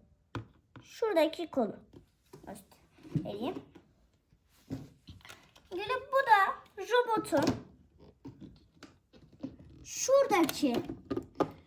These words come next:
şurası var ya hani, şurası gri yeri.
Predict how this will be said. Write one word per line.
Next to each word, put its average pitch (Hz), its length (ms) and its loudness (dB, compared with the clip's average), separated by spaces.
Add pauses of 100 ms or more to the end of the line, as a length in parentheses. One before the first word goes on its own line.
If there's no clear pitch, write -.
(140)
şurası 466 480 0
var 539 260 4
ya 285 80 6
hani, 208 320 -2 (520)
şurası 294 480 -4
gri 277 200 6
yeri. 240 460 2